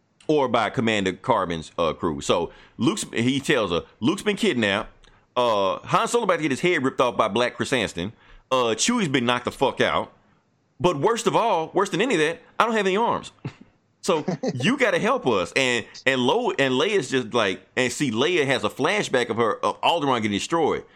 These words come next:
Speaker 1: She's like, "I can, I gotta choose between Vader and my friends, 'cause I can kill Vader right now and be
Speaker 2: Va-,
Speaker 1: done with it."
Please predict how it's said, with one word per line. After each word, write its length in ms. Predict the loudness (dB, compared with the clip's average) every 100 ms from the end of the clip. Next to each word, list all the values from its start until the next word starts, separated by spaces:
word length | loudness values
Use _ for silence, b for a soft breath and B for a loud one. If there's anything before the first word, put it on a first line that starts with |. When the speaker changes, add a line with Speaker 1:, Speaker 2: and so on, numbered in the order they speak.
| b -12
Speaker 1:
She's 240 | -8 -2
like, 260 | 0 0 -6 _ _ _ _ _ _ _
"I 120 | -4
can, 280 | -2 -6 -4 -2
I 100 | 0
gotta 200 | 0 -2
choose 540 | -4 -2 -2 -2 -4
between 520 | -4 -2 -2 0 -2
Vader 600 | -2 0 2 2 0 -2 b b b -2
and 140 | 0
my 140 | 0
friends, 600 | 0 -2 0 -2 -6 -16 _
'cause 120 | -2
I 40 | -2
can 100 | 0
kill 180 | 0 2
Vader 240 | 0 2
right 120 | 4
now 120 | 6
and 100 | 6
be 60 | 6
Speaker 2:
Va-, 40 |
Speaker 1:
done 180 | 0 -2
with 140 | -6
it." 60 | -12